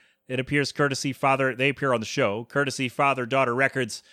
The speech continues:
So there you go. Go do that. Thank you, everyone, for weighing in on your movie scores and whatnot. And, uh, we'll get to the question about the moon landing next week. I just, we weren't gonna have time today. And, uh, I was right. I thought that, and I was correct. So there we go. All right, we're good. We're good. You're not gonna hear from G Love today,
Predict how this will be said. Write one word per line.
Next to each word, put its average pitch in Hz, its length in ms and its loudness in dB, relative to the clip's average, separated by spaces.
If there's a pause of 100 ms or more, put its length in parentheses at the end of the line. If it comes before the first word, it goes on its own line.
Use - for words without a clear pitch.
(200)
So - 120 -12
there 151 120 4
you 147 60 2
go. 131 180 4
Go 147 180 0
do 151 120 -2
that. 147 320 0
Thank 185 240 0
you, 196 60 0
everyone, 175 280 0
for 147 160 0
weighing 143 280 2
in 131 200 2 (280)
on 131 160 -2
your 120 100 -2
movie 135 240 -2
scores 139 380 0
and 131 100 -2
whatnot. 123 480 0 (300)
And, 113 340 -4
uh, 117 160 2
we'll 123 80 0
get 175 200 0
to 185 60 0
the 170 80 -2
question 165 380 0
about 156 160 2
the 147 60 -4
moon 151 200 -2
landing 143 280 0
next 131 260 -2
week. 113 260 -2 (360)
I 104 160 -6
just, 107 260 -8
we 123 140 -6
weren't 139 180 0
gonna 139 120 2
have 131 60 -2
time 123 220 0
today. 107 340 0 (260)
And, 98 200 -8
uh, 101 100 -4
I 117 100 -2
was 120 160 -4
right. 160 300 0
I 113 140 -2
thought 160 300 0
that, 180 260 2
and 117 140 -2
I 117 80 2
was 113 120 -2
correct. - 440 -10 (300)
So - 120 -4
there 156 100 2
we 147 120 0
go. 110 320 2
All 143 80 0
right, 127 240 0
we're 127 100 -8
good. 202 380 0 (420)
We're 156 160 2
good. 120 300 0
You're 131 100 -2
not 185 140 2
gonna 170 140 -4
hear 175 140 0
from 156 180 -8
G 170 160 0
Love 160 200 2
today, 143 400 0